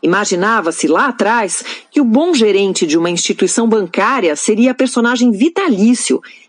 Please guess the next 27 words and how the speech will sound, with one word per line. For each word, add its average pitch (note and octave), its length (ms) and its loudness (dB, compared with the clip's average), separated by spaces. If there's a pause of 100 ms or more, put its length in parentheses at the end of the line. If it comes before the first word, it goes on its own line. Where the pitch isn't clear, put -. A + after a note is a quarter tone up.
que - 60 -6
as - 220 -4
filas G3+ 400 0
à A3 60 -2
frente G3+ 300 -2
dos E3 200 -2
caixas A#3 360 -2
eram A3 160 2
uma A3+ 280 2
imposição C#4 720 0
sem E4+ 240 0
saída. A3+ 640 0 (420)
Os D3 100 -2
aplicativos F#3 840 0
de F3+ 120 -2
instituições G#3+ 800 -2
financeiras, A3+ 880 0
cada E4 260 0
vez C4 240 0
mais A#3 300 0
práticos E3+ 560 -2
e D3 40 4
seguros, G3 640 0 (260)
estabeleceram C#4+ 800 0
um C4+ 180 4
novo D#4+ 320 2
mundo, G#3 420 2